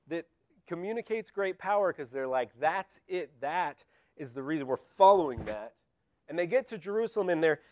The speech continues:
in front of Herod and all of his high priests and all of this stuff. And they,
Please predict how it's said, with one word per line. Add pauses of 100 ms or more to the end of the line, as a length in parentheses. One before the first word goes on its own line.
in
front
of
Herod
and
all
of
his
high
priests
and
all
of
this
stuff.
And
they,